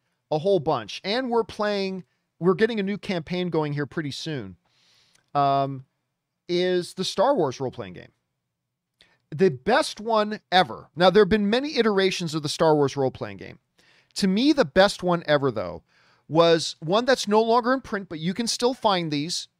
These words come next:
And if you can't, you can find physical copies. If for whatever reason you're having a hard time finding physical copies,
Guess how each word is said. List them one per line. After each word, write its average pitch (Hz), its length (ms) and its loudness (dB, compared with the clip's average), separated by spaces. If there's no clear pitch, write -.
And 185 140 2
if 185 100 -4
you 185 100 -10
can't, 208 420 -2
you 196 200 -8
can 254 380 -2
find 196 300 0
physical 165 320 -4
copies. 107 500 -6
If 175 120 -10
for 170 120 -4
whatever 226 360 0
reason 214 260 -4
you're 190 120 4
having 175 200 0
a 160 60 -4
hard 165 180 2
time 160 180 -4
finding 156 300 -2
physical 143 320 -8
copies, 139 520 -4